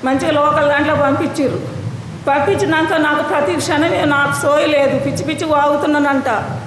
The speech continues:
ఏం మాట్లాడుతున్నానో తెలియట్లే. అట్లా మూడు నాలుగు రోజులు పిల్లలు భయపడ్డారు. ఒక పిల్ల,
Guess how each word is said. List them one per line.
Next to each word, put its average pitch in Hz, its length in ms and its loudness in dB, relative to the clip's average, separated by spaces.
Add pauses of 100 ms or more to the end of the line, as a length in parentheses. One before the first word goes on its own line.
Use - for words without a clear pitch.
(200)
ఏం 285 260 2
మాట్లాడుతున్నానో 302 760 0
తెలియట్లే. 285 420 2
అట్లా 269 200 -2
మూడు 277 220 2
నాలుగు 269 280 2
రోజులు 294 200 2
పిల్లలు 294 280 0
భయపడ్డారు. 285 540 0
ఒక 262 180 -2
పిల్ల, 294 260 0